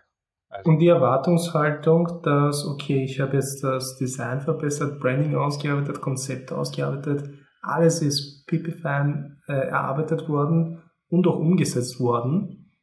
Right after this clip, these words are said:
Speaker 2: Und die Erwartungshaltung, dass in den nächsten zwei, drei, vier Wochen,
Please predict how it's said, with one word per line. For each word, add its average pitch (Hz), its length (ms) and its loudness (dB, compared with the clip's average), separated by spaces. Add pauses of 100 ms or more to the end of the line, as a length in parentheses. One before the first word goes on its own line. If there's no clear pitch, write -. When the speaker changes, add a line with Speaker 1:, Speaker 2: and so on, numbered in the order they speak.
(400)
Speaker 2:
Und 143 300 6
die 143 100 4
Erwartungshaltung, 151 1120 2
dass 143 340 0
in 143 80 0
den 143 140 2
nächsten 147 680 -2
zwei, 143 540 -2
drei, 139 400 -2
vier 143 320 -2
Wochen, 143 560 -4